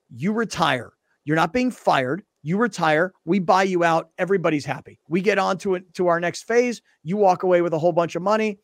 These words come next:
and, and you're really an important figure in the history of San Diego State football. Can we do that deal?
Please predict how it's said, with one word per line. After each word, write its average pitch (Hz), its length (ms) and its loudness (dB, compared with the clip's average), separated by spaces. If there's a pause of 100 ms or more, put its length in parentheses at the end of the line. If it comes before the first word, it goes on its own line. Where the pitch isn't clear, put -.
(280)
and, 190 280 -2
and 196 160 -2
you're 214 140 -2
really 277 480 2 (300)
an 233 80 0
important 247 460 0
figure 285 360 2
in 175 80 -2
the 180 80 -2
history 214 380 0
of 165 80 -2
San 208 160 -2
Diego 208 140 -2
State 208 220 -6
football. 165 280 -2
Can - 160 0
we 196 100 0
do 214 200 -4
that 233 200 2
deal? 254 320 0